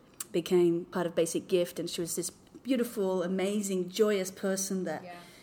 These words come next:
Speaker 1: made you feel loved and that you belonged, and she was an amazing singer and such great prayers, and
Speaker 2: Yeah.
Speaker 1: she just, she drew people to her
Speaker 2: Mm.
Speaker 1: and to God. And so, yeah, so I sort of, I knew she was unwell, but I didn't realise how much so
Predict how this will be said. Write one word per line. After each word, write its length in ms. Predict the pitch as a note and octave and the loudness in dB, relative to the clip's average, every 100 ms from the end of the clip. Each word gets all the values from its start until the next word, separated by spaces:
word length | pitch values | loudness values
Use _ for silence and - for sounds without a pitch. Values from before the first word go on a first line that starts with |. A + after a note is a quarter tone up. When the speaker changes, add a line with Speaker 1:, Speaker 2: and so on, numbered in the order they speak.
| - - | -20 -4
Speaker 1:
made 280 | A3 A#3 A3+ | 2 4 4
you 80 | G#3+ | 2
feel 220 | - G3 | 2 2
loved 300 | F#3 F#3+ F3+ | 4 4 4
and 120 | E3+ E3+ | 0 -2
that 80 | |
you 100 | E3 | -2
belonged, 480 | F3+ F3 F3+ F3 F3 | -2 0 2 2 2
and 140 | E3 D#3+ | 0 -2
she 140 | - | -6
was 140 | - - | -10 -4
an 60 | |
amazing 260 | F3+ F3 E3+ | -2 -2 -4
singer 640 | - - B3 A3+ G3+ F#3 | -6 2 2 2 0 0
and 260 | D#3+ - - - - | -2 -6 -12 -18 -20
such 360 | - - - | -20 -16 -14
great 220 | - - - | -12 -12 -8
prayers, 460 | - F#3+ F#3 F3 | -4 0 0 -2
and 100 | E3+ | -6
Speaker 2:
Yeah. 60 | F3 | -8
Speaker 1:
she 140 | - | -8
just, 280 | F#3+ G#3 - - - G#3+ A3 G3+ | -6 -6 -8 -14 -16 -10 -8 -8
she 180 | - G3+ | -10 -10
drew 320 | F3+ A3+ A3+ - - | -6 -4 -4 -6 -8
people 260 | - G3 F3+ | -2 -2 -2
to 240 | - F#3+ F#3 | 0 0 0
her 220 | F3+ - - - F3+ | -4 -8 -16 -20 -16
Speaker 2:
Mm. 160 | F3+ | -4
Speaker 1:
and 300 | F#3+ F#3 - | -2 -2 -4
to 100 | - | -8
God. 240 | F3 E3+ - - - - - - - - - - | -6 -4 -6 -10 -20 -20 -20 -20 -20 -14 -12 2
And 160 | F#3+ F#3 | 2 6
so, 140 | G#3+ | 6
yeah, 160 | G#3 F#3+ | 6 6
so 180 | - A#3 | 6 6
I 100 | A#3 | 6
sort 180 | B3+ A#3 | 6 6
of, 80 | |
I 60 | G#3 | 6
knew 160 | A3 A3+ | 4 4
she 140 | A3+ | 4
was 280 | G3 F#3 - - - - - - - - - _ _ | 4 4 -4 -10 -20 -20 -20 -20 -20 -20 -20 _ _
unwell, 380 | F#3 F#3 A#3+ B3 | 0 4 4 4
but 120 | G3+ | 4
I 60 | F#3+ | 2
didn't 200 | G3 F#3 | 2 2
realise 300 | F#3 E3+ E3+ | 4 2 0
how 220 | F#3+ F3+ | 2 4
much 380 | F3 F3+ F3+ - | 4 0 0 -4
so 280 | D#3+ E3 | -4 -2